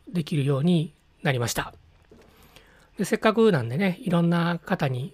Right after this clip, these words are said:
こう多く申し込んでいただきたいなというふうに思っておりますので、まあ、このYouTubeを通してちょっと告知をしたいなというふうに思っております。で、さて、この作業療法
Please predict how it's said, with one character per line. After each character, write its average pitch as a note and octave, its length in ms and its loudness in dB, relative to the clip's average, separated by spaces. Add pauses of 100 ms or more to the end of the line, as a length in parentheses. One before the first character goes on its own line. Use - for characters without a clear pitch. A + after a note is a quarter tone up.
(140)
こ D3 300 2
う E3+ 40 6
多 E3+ 40 2
く D3 260 -8 (220)
申 D#3+ 140 2
し - 80 -8
込 D#3+ 100 -2
ん D3 40 2
で C#3+ 60 0
い C#3 40 -2
た E3 80 0
だ D3 100 4
き C#3+ 60 -10
た C3+ 100 -4
い A#2 60 -4
な A#2+ 180 -6
と - 140 -6
い - 0 -
う - 20 -2
ふ C3 40 -4
う - 20 -4
に B2+ 60 -4
思 C3 120 -4
っ - 40 -14
て - 120 -8
お C3+ 40 -2
り C3 60 -4
ま C3 100 -4
す F3+ 100 -8
の D#3+ 80 0
で、 F3+ 280 2 (760)
ま F#3 80 -2
あ、 - 20 -2
こ F3+ 140 0
の E3 200 4
YouTube D#3+ 520 0
を B2 40 -6
通 C3 220 -2
し - 40 -10
て - 60 -14
ち - 60 -10
ょ C3+ 60 -6
っ - 20 -14
と - 80 -16
告 - 240 -8
知 - 160 -8
を A2+ 60 -4
し - 80 -10
た C3 100 -6
い A2+ 60 -8
な G#2+ 100 -12
と - 140 -8
い - 0 -
う - 20 -4
ふ F#3 40 -2
う - 20 -2
に F#3 80 -2
思 A#2 100 -8
っ - 60 -20
て - 100 -10
お A#2 60 -8
り - 60 -16
ま - 100 -20
す。 - 180 -20 (1200)
で、 A3 60 -6
さ C4+ 140 4
て、 F#3+ 80 2
こ G#3 100 2
の G3+ 160 6
作 A#3+ 200 2
業 C4+ 120 8
療 C4+ 220 6
法 F3 360 2